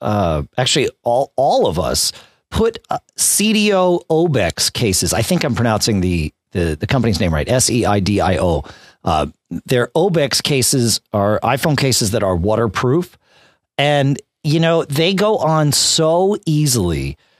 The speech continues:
I've dealt with other waterproof cases in the past for the phones. And yes, if you really, truly, if you intend to submerge your phone, you should do a leak test absolutely every time before you put the,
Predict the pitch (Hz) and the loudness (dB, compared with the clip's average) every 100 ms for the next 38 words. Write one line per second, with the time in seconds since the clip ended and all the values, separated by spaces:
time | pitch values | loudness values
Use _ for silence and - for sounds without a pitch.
0 | _ - 143 233 185 165 160 135 123 - | _ -4 -2 -2 -2 0 0 0 -2 -2
1 | 131 151 117 113 110 120 101 - 101 - | -2 0 0 0 -2 -4 -4 -2 0 0
2 | 90 90 87 98 92 92 107 90 - 98 | 0 -2 0 0 0 0 -2 -4 -2 -2
3 | 92 87 85 - - _ 107 101 92 90 | 0 0 -2 -2 -6 _ -2 0 0 -2
4 | 143 185 120 - - 135 160 180 175 233 | -2 0 0 -2 -2 -4 0 0 0 0
5 | 254 226 - 208 185 165 120 202 226 170 | 0 0 0 0 0 0 0 0 0 0
6 | - 170 160 - 113 131 151 123 - 131 | 0 0 0 0 0 0 0 -2 0 -2
7 | 92 - _ 131 139 - 175 151 139 110 | -2 -6 _ -2 0 0 0 0 0 2
8 | 123 123 - 131 101 95 - 123 120 117 | 0 -2 -2 0 0 0 0 0 0 0
9 | 101 151 101 90 95 101 87 101 90 87 | 2 2 2 2 2 0 0 0 2 0
10 | - 110 101 92 110 - 92 82 | -2 0 0 0 -2 -2 -2 -2